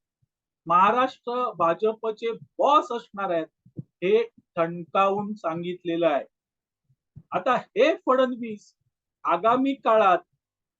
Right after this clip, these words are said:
काय काय करतील हे पाहणं महत्वाचं ठरणार आहे. इतकंच नाही मित्रांनो, तर त्यांच्या विरोधकांनाही ते समजतंय की आज दुखावला गेलेला देवेंद्र उद्या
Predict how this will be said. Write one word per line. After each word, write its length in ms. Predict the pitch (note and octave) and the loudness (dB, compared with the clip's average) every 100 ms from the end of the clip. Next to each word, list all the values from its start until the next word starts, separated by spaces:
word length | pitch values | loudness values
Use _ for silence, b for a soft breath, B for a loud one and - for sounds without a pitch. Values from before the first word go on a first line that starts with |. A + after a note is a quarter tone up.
| _ F3+ | _ -6
काय 200 | F#3 G#3 - | -4 -4 -2
काय 180 | C#4+ C4+ B3+ | -2 -2 -2
करतील 400 | A3 G#3+ F#3+ C3+ _ _ _ _ _ _ _ _ _ F3+ | -4 -6 -12 -14 _ _ _ _ _ _ _ _ _ 0
हे 160 | B3 | 2
पाहणं 560 | B3+ G3+ G3+ G#3+ A3+ - - D#3+ | 2 2 2 2 0 0 -6 -10
महत्वाचं 680 | E3 F#3 A3 A3+ A#3 A3+ A3+ | -2 2 2 2 -2 -2 -6
ठरणार 380 | A3 G3+ G3 F3 | -6 -4 -2 -2
आहे. 120 | C#3+ - _ _ _ _ _ _ _ _ _ - | -4 -10 _ _ _ _ _ _ _ _ _ -14
इतकंच 440 | F#3+ - D4 C#4+ - | -12 -6 -2 -2 -2
नाही 180 | D4 C#4+ | -4 -2
मित्रांनो, 640 | C4+ C4+ B3+ B3 B3 C4+ C4+ - | -2 0 0 0 -2 -2 -6 -10
तर 120 | A3+ | -12
त्यांच्या 480 | A#3+ G#3 F#3 F#3+ A#3+ A3 | -8 -6 -6 -4 -4 -4
विरोधकांनाही 1040 | E3 F3+ A#3+ B3+ B3 C4 C4 C4+ C4 C4+ | -4 0 2 0 -2 -4 -4 -4 -4 -4
ते 200 | D4 C4+ | -4 -6
समजतंय 640 | C4 A3+ A#3+ A#3 - F#3 D3+ | -4 -6 -6 -8 -6 -6 -6
की 760 | _ _ _ _ _ - B3 A3+ _ F3+ | _ _ _ _ _ -12 -10 -10 _ 0
आज 280 | A#3+ D4+ A3 | 2 0 -6
दुखावला 640 | G3 G#3 A3 A3+ A3 G#3+ G#3 _ _ _ - | -12 -2 2 4 4 0 -2 _ _ _ -10
गेलेला 380 | F#3+ G3+ G3+ F#3+ | -8 -6 -4 -4
देवेंद्र 540 | F3 F3 G#3+ A3 G#3 D3 - _ _ _ _ _ _ _ _ D#3+ | -4 -4 -2 0 0 -2 -6 _ _ _ _ _ _ _ _ -12
उद्या 280 | F3+ G#3+ | -2 0